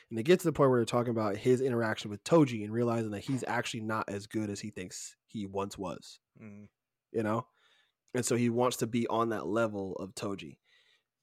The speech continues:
Speaker 1: That interaction, you know, makes him a very interesting dynamic, um, when it comes to other characters in the, in the show or in the manga, right?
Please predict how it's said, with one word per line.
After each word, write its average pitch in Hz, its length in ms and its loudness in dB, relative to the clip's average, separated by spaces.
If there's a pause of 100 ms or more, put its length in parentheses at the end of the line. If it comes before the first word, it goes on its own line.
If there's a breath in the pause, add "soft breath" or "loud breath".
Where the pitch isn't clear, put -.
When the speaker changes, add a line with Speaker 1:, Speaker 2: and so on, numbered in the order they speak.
(640)
Speaker 1:
That 120 320 2 (120)
interaction, 120 840 2
you 131 120 -2
know, 113 180 2
makes 120 400 0
him 131 140 2
a 117 80 2
very 117 340 2
interesting 123 760 0 (200)
dynamic, 117 720 -2 (120)
um, 101 540 -8 (140)
when 123 160 0
it 107 80 0
comes 117 280 -4
to - 160 -4
other 107 220 0
characters 104 480 -6
in 90 200 -8
the, 82 360 -8
in 95 160 -6
the 85 300 -10
show 110 360 2
or 104 260 0
in 107 120 -2
the 107 60 -6
manga, 110 460 4
right? 113 280 -4